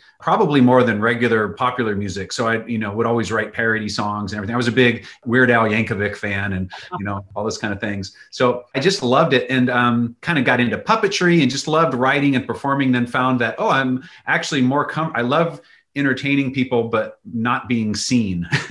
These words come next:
<laughs> which is a great place, you know, for an animator or a filmmaker or a puppeteer to be. So kind of be behind the camera on that.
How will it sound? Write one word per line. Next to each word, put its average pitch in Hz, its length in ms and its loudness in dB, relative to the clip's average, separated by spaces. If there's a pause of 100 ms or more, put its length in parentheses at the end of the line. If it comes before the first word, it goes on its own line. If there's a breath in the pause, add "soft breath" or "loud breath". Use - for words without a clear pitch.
(180)
<laughs> 190 440 -4
which 151 180 2
is 131 120 4
a 120 40 4
great 147 240 4
place, 143 320 2
you 135 80 4
know, 120 120 4
for 120 260 2
an 117 140 0
animator 127 360 2
or 117 180 2
a 107 40 -2
filmmaker 120 460 -2
or 110 200 -2
a 104 80 -8
puppeteer 117 440 -6
to 101 80 -6
be. 95 280 -6
So 95 320 -6 (220 loud breath)
kind 123 120 0
of 104 60 -4
be 110 80 -4
behind 104 300 -4
the 101 40 -4
camera 98 360 -6
on 90 80 -6
that. 87 180 -10